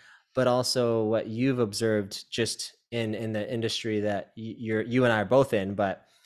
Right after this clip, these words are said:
what would you say just in terms of how your story's evolved and, and the wisdom that you've extracted with, uh,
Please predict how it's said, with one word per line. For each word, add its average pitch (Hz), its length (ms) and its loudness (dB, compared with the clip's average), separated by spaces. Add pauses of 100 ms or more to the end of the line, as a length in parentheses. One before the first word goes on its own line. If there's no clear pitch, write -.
(420)
what 127 140 4
would 131 160 2
you 131 60 0
say 113 420 4
just 104 240 -8
in 110 80 -4
terms 107 300 -4
of 104 100 -8
how 113 160 -4
your 107 220 -4
story's 104 400 -2
evolved 113 580 4
and, 95 180 -6 (420)
and 101 180 -6
the 98 60 -4
wisdom 104 360 -2
that 98 140 -6
you've 110 200 -4
extracted 117 760 0 (140)
with, 117 340 -2
uh, 104 300 0